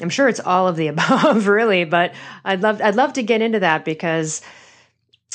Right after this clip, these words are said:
I think confidence is a huge thing. And I know that you're big on really,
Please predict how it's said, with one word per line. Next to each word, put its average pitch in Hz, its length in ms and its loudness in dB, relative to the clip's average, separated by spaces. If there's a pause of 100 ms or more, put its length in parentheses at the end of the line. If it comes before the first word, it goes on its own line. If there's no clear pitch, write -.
I - 40 -10
think 202 200 0
confidence 196 520 2
is 151 120 -2
a 156 40 -2
huge 156 340 -2
thing. 147 300 0
And 143 100 -2
I 147 80 -2
know 151 180 0
that 147 160 -2
you're 147 160 -2
big 151 260 -2
on 147 320 -2
really, 160 400 -2